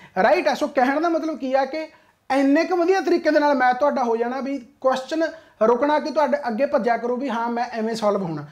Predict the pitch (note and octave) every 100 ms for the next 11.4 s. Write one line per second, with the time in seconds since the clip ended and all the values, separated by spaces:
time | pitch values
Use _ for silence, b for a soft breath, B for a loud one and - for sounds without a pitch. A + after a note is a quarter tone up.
0 | B - B3+ - C4 C4 D#4+ B3 A#3+ G#3+
1 | G3 G3 F3+ D3+ C#3 C3+ B B B A#3+
2 | C#4+ A3+ A#3+ D4+ C#4 A#3+ C4 D#4+ D#4 B
3 | B - C4 D#4+ E4+ E4 D4 C4 C4 B3+
4 | F#3 F3 A3 A#3 A#3 A#3 A#3+ A#3+ B3+ B3+
5 | C4 A#3 C#4+ C#4+ B B C#4 C4 C#4 C#4+
6 | D#4 C4+ A#3+ B3+ D#4 - A3+ A3 A3+ B3+
7 | B3 F4+ F4 D4+ - A3+ B3+ D#4+ - C4+
8 | C4+ B3 C4 C#4+ A3+ A3 C4+ A#3 G#3 A3+
9 | B3 - F3+ E3 D#3 C3+ A#2 B B -
10 | F4 D#4+ E4 D4+ D4+ C#4+ B3 A#3+ A#3 A3
11 | G3+ F3 D3+